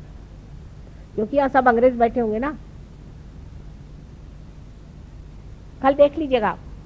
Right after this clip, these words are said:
हिंदी में बोलते वक्त कितने लोग आते हैं इस हॉल में। इस हॉल में आने वाले सब अंग्रेजी जानने वाले होंगे, लेकिन अगर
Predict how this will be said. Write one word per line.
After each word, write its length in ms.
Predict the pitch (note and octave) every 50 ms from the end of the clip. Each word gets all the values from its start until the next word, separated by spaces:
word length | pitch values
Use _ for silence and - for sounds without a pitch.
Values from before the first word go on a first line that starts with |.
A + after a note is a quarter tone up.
| - - -
हिंदी 220 | C4 C4+ C#4 E4 E4+
में 140 | E4+ E4
बोलते 260 | D#4 D4+ D4 C#4+ D#4 D4+
वक्त 220 | D4 D4 - -
कितने 240 | C4+ A#3 - C4 B3
लोग 160 | A3 G#3 G3
आते 240 | G3 F#3+ - - G#3
हैं 60 | G#3
इस 140 | G3 - - - - - - - - E3
हॉल 180 | G#3 G3 F3
में। 120 | C#3 - - - - - - - -
इस 140 | C4+ C4 -
हॉल 260 | - D4+ E4+ F#4 F4+
में 100 | F4 D#4+
आने 200 | D4 D4 D#4 D#4
वाले 220 | D4+ D4 D4+ D4+
सब 180 | D4+ D#4 C#4 C#4
अंग्रेजी 320 | C4 B3+ B3+ A#3+ A3+ A3
जानने 260 | G3 G3+ F3+ F#3 F3+ E3
वाले 160 | D#3 D3 C#3
होंगे, 280 | D3 C#3 B2 A#2 - - - - - - - - - - - - - - - - - - - - - - -
लेकिन 240 | A3 A#3+ A#3+ C#4+ C4
अगर 240 | A#3+ A#3 G3+ G3